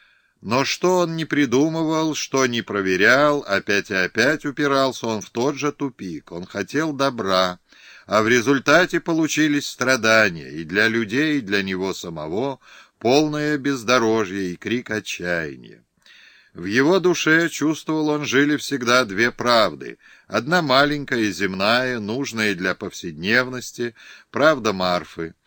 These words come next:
а другая большая, небесная правда Марии, которую он хотел осветить и осветить правду земную. Иногда это как будто удавалось ему, но иногда,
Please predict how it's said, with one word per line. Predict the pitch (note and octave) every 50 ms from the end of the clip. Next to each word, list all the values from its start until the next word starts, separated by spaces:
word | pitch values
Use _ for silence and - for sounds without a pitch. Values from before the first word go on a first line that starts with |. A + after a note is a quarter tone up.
| _ - - - - -
а | - G#2 A#2
другая | G#2 C#3 D3 D3+ C3+ D#3+ F3 F#3+ F#3+ F#3
большая, | D#3+ F3+ F#3 F#3 E3 - - D#3 D3+ D3+ D3 C3+ A#2+ A2 G#2
небесная | G2 G#2 G#2 F#2+ F2 A#2 C#3 E3 D#3+ - - D#3 D3+ D3 C#3+
правда | - - B2+ C3 C3 C3+ A#2+ A2 A2+ A2+
Марии, | A2 G#2+ G#2 G2+ G#2 A2 A#2+ C3 B2+ A#2 G2+ E2
которую | D2+ - F2+ F2 - A2 G#2+ G#2+ G#2+ G#2+ G#2 A2
он | A2 G#2
хотел | - - G#2 G2 - A#2+ C3 C#3+ D3+ C#3+
осветить | C3 - - A2 A2+ A2 - - C3 D#3 E3 D3 -
и | B2 A2+
осветить | G#2 - - G#2 G2+ F#2+ - D3+ D#3+ D3+ -
правду | _ - B2 C3 C#3 B2+ A#2 B2 B2
земную. | A2 G#2 B2+ B2+ B2 B2 B2 A#2+ A2 F#2+ D#2+ B1+ A1+ - _ _ _ _ _ _ _ _ _ - - - - - - - _ _ _ _ _ _ _ -
Иногда | G2+ F#2+ G#2 A2+ B2 A#2+ C#3 D#3+
это | F3+ F#3+ F3+ - F3+
как | - F3 E3 D3 D3
будто | E3 F3+ D3+ - - E3
удавалось | D#3+ D#3 C3 B2+ A#2+ A2+ A2 A#2 A#2+ B2+ B2+ B2 A2+ - -
ему, | A2+ A#2 A2+ A#2 A2+ A2+
но | G#2+ G#2+ A2 A2+
иногда, | A#2 A#2+ A#2+ C3 C3+ B2 C3 C#3+ D#3 F3 F3+ F3 D#3+